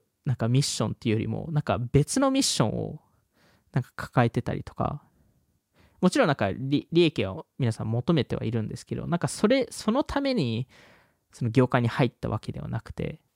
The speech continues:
なんか、そこが、そこが、なんか、もしかしたら今、今とその過去の一個大きな違い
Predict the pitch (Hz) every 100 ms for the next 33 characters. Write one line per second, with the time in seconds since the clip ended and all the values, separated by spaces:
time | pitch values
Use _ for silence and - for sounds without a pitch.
0 | - - 123 - 175 262 269 262 - _
1 | _ - - 208 262 262 247 226 - 160
2 | 185 180 - 135 135 160 139 - 170 135
3 | - 117 101 156 - - 104 - - 120
4 | 95 82 _ - - 113 143 - 131 -
5 | - 117 117 156